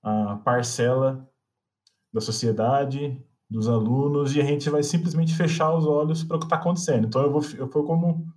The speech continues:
João falou, eu vou fingir que dou aula, vocês vão, os alunos vão fingir que aprendem,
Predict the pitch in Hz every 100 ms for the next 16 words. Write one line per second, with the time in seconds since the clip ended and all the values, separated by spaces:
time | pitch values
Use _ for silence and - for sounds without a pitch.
0 | _ 113 135 131 120 104 120 139 165 165
1 | 139 120 120 135 160 170 185 190 190 -
2 | _ _ _ - 131 120 131 127 113 -
3 | 113 117 117 117 113 113 - 123 107 113
4 | 110 120 117 131 151 160 160 160